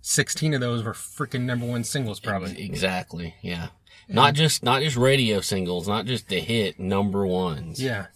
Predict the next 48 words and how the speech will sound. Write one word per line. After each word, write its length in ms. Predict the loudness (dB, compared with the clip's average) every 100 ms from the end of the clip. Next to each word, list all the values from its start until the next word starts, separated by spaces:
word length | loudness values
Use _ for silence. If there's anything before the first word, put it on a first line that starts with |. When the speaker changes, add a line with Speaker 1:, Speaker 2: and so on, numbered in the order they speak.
| _
Speaker 2:
Yeah. 240 | -14 -12 -4
Speaker 1:
I 80 | 2
mean, 160 | 6 6
like, 220 | 6 2
half 340 | 0 0 0 -4
the 60 |
s-, 340 | -4 -2 -2 -4 -12 -18 0
half 260 | 2 4
of 260 | 2 -4 -4
Hysteria, 680 | -2 0 2 2 2 0 -6 -4
like, 240 | -4 -2
six 340 | 0 0 0
or 40 | -4
seven 320 | 0 0 0
songs 340 | 0 -2 -2
were 80 | -6
played, 360 | -8 -8 -8 -8
you 100 | -8
know. 60 | -6
Speaker 2:
Mm-hmm. 240 | -6 -8 -12 _ _ _ _ _ -4
Speaker 1:
And, 340 | -4 -4 -6 -10 _ _ _ -14
of 160 | -10
course, 320 | -4 -2 -2
the 80 | -4
big 300 | -4 -2 -2
hits 240 | -2 -4 -6
from 380 | -8 -6 -6 -10 _ -12
Pyromania. 580 | -4 -2 0 -2 -4 -6
They 100 | -4
even 160 | -4 -4
played 240 | -2 -2
Let 180 | -2 -2
It 60 | -2
Go 320 | -4 -2 -4
from, 320 | -6 -10 -12 -16 -20 -20 -20 -20 -20 -20 -20 -20 _
I 60 | -10
think 200 | -8 -4
that's 160 | -6 -6
from 160 | -8
the 220 | -6 -10 -12
second, 360 | -8 -4 -4 -6
from 140 | -6
High 140 | -2 0
and 120 | 0
Dry, 320 | -2 -2 -2
and 200 | -6 -8
then 80 | -6
Speaker 2:
Yeah. 200 | -6 -6